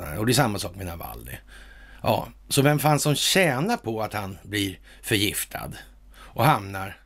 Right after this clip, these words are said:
i, i den djupa statens världspress? Ja, men vem är det som vinner på det? Jag menar, o-, om, om man var Vladimir Putin själv då, ja, då hade man väl sett till att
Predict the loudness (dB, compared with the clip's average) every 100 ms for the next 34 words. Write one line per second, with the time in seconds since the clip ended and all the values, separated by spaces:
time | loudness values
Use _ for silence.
0 | -20 -20 -20 -20 -20 -20 -20 -20 -8 -2
1 | 4 4 2 -4 0 2 2 0 -6 -12
2 | -14 -18 2 4 6 2 2 -2 -2 -4
3 | 2 4 4 0 -8 -4 -2 0 0 -2
4 | -6 -16 -20 -20 -20 -20 -20 -20 -20 -20
5 | -20 -20 -20 -20 -20 -20 2 6 6 6
6 | 4 4 4 4 4 4 0 0 2 2
7 | 2 0 -6 -18 -20 -20 -18 2 6 8
8 | 6 6 4 4 2 2 0 2 4 6
9 | 6 6 4 0 -16 -8 2 4 6 4
10 | 4 4 2 0 -4 -4 -4 -10 -4 4
11 | 4 4 -4 -14 -18 -20 -20 2 4 4
12 | 6 6 6 4 2 2 2 4 4 4
13 | 0